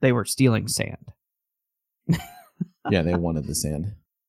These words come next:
Speaker 1: All right, and finally, a creative hobby identifies as a retailer's mistake. The arts and crafts retailer Hobby Lobby suffered a cloud bucket misconfiguration,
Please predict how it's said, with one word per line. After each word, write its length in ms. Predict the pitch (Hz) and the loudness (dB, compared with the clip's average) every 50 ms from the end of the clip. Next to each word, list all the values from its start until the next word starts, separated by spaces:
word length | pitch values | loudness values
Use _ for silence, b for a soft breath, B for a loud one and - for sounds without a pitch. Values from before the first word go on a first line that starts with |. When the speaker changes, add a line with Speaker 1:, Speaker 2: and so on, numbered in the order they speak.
| _ _ _ _ _ - | _ _ _ _ _ 2
Speaker 1:
All 100 | 180 185 | 6 8
right, 140 | 180 165 151 | 8 8 8
and 180 | - 160 165 165 | 6 6 4 4
finally, 500 | - - 208 214 214 214 202 190 180 147 | 6 6 8 8 8 8 8 8 6 6
a 100 | - 170 | 6 4
creative 460 | 160 - - 180 175 180 202 190 175 160 | 4 4 4 6 8 8 8 8 8 8
hobby 420 | 175 156 151 156 147 151 147 120 | 8 8 8 8 8 6 6 6
identifies 840 | 90 135 131 139 147 147 165 147 170 139 117 107 101 104 120 127 | 6 6 6 6 6 6 6 6 6 6 6 6 4 2 2 0
as 220 | - - 131 127 127 | 2 2 4 4 6
a 80 | 127 | 4
retailer's 640 | 131 131 143 156 156 - 160 131 131 131 127 127 131 123 | 4 6 4 4 4 4 4 6 6 6 6 4 4 6
mistake. 640 | 135 131 - - - 170 185 - - - - - _ _ _ _ _ _ _ _ _ _ _ - | 6 6 4 4 4 6 4 4 2 -2 -8 -16 _ _ _ _ _ _ _ _ _ _ _ 8
The 120 | 170 170 | 8 10
arts 260 | - 165 208 208 - | 10 10 8 8 6
and 100 | 202 175 | 4 2
crafts 460 | 160 - - 170 170 180 180 - - | 4 4 6 6 6 6 4 2 -2
retailer 580 | - 147 151 139 131 - 147 135 131 127 123 120 | 0 2 2 2 4 4 4 4 6 6 4 2
Hobby 360 | - - 147 135 131 135 127 | 2 4 4 6 6 6 6
Lobby 480 | 120 120 139 151 151 - 110 113 113 113 | 8 8 8 8 6 6 4 2 2 2
suffered 440 | - - 139 131 127 - 139 135 127 | 2 4 4 4 4 4 2 2 4
a 280 | 95 123 123 123 120 | 2 2 2 2 0
cloud 480 | - - - - 139 196 220 208 185 175 | -2 -2 0 2 4 4 4 4 4 4
bucket 340 | 175 156 151 - 147 - - | 4 4 4 4 2 2 4
misconfiguration, 1080 | 139 160 214 - - - 185 170 - 180 175 165 156 156 196 247 - - - 90 - | 4 4 4 4 2 2 2 4 4 2 4 4 4 4 4 2 2 0 -2 -2 -2